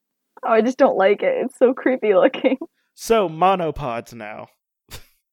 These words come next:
Speaker 2: Can they get it?
Speaker 1: Um,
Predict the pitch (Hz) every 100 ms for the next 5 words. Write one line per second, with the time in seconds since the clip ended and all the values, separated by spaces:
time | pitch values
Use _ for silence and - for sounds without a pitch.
0 | _ _ _ _ _ _ - 131 151 185
1 | 175 - 113 117 78 - - _ _ _
2 | _ _ _ _ - 427 427